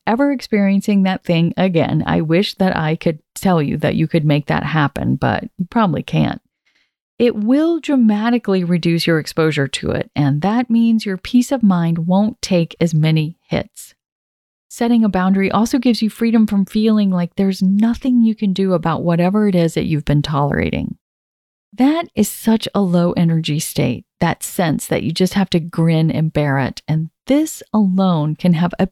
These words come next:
big impact in increasing your overall energy. Setting boundaries also gives you freedom to experience life in a new way,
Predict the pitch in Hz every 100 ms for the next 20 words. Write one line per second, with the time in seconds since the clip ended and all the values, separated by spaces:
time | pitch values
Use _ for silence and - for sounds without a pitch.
0 | - 247 254 247 - 220 214 185 151 151
1 | - 185 170 185 - - 240 - 185 170
2 | 170 175 175 170 165 156 - 160 160 151
3 | - 107 - _ _ _ _ _ _ _
4 | - - 269 330 320 196 202 214 202 202
5 | 240 339 302 269 - 240 - 240 226 214
6 | - - 302 277 226 247 233 - - 254
7 | 269 247 208 - 180 175 196 226 226 214
8 | 233 247 220 240 254 143 -